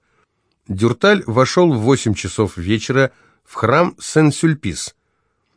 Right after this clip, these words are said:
Он охотно посещал эту церковь, в ней был прекрасный хор, и вдали от многолюдства толпы он мог сосредоточиться здесь в тишине.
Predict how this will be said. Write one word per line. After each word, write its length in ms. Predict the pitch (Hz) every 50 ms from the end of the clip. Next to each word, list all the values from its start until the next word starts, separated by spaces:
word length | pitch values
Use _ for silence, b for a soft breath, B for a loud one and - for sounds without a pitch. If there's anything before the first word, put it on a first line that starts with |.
| _ _ _ _
Он 260 | - 135 139 139 143 139
охотно 440 | - 131 - - 147 - - 117 107
посещал 500 | - 107 - 107 101 - - 101 95 95
эту 140 | - 113 104
церковь, 480 | - - 180 170 139 - 135 113 -
в 160 | 107 104 98
ней 160 | 113 117 110 95
был 160 | 107 101 92
прекрасный 560 | - 101 95 - 104 107 101 95 - - 98
хор, 340 | 87 - - 135 156 160 -
и 240 | - 113 110 104 101
вдали 320 | 87 90 110 127 156 170
от 180 | 165 147 - -
многолюдства 600 | 123 117 104 113 113 117 107 - - - 107 95
толпы 360 | - 101 98 - - - 147
он 160 | 135 120 117
мог 220 | 120 117 113 110
сосредоточиться 840 | - - 101 - 98 92 98 95 - - 123 127 - - - - 107 95
здесь 320 | 85 85 90 87 85 -
в 60 | -
тишине. 500 | - 101 90 - 92 80 69 64 60 -